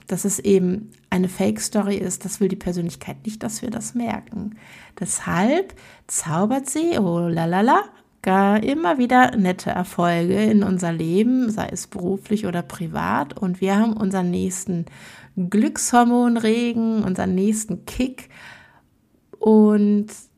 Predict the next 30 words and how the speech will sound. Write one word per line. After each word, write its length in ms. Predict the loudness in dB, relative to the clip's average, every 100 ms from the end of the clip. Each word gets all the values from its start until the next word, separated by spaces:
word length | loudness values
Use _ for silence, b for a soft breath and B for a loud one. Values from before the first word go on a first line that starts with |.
| _ _ _ _ -6
dann, 640 | 0 0 2 0 -2 -2
was 220 | -2 -2
passiert 520 | -4 -6 -6 -8 -4 -2
dann? 200 | -2 -2
Was 200 | -6 -6
meinst 540 | -4 -6 -8 -12 -10
du? 360 | -8 -6 -8 -10 -8
Bleibt 360 | -6 -6 -2
das? 340 | -2 -2 -8 -18 _ _ _ _ _ -18
Ist 140 | -12
das 80 | -8
dann 160 | -6 -6
für 160 | -6 -8 -2
ewig 500 | 2 2 2 0 2
so 280 | 2 2
ein, 280 | 0 -4 -4
ein 480 | -4 -2 -2 -2 -6 B B B 4
„Yeah, 520 | 6 8 6 4 4
jetzt 320 | 2 0 -4
hab 120 | -6
ich's 160 | -6 -8
geschafft, 500 | -4 -2 0 -2 -4
jetzt 200 | -8 -4
bin 100 | -2
ich 160 | -2
erfolgreich 680 | -8 -4 -2 -2 -2 -6 -4
und 120 | -4
super 300 | -4 -6 -6
glücklich“? 640 | -6 -6 -8 -6 -6 -6 0
Oder 920 | 4 4 4 0 -2 -4 -4 -6 -8